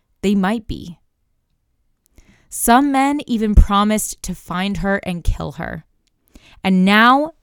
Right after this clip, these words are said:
these same men have been freed from prison by the Taliban and are calling her phone to continue their threats. These women are now confined to their households for many reasons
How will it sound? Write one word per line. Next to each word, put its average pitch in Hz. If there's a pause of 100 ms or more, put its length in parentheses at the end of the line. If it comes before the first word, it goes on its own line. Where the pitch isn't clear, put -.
these 240
same 254
men 196
have 196
been 190
freed 220
from 220
prison 165 (120)
by 175
the 220
Taliban 147 (400)
and 233
are 240
calling 277
her 269
phone 180 (220)
to 220 (100)
continue 202
their 170
threats. - (1160)
These 254
women 311
are 233
now 196
confined 180
to -
their 160
households 170 (240)
for 294
many 294
reasons 160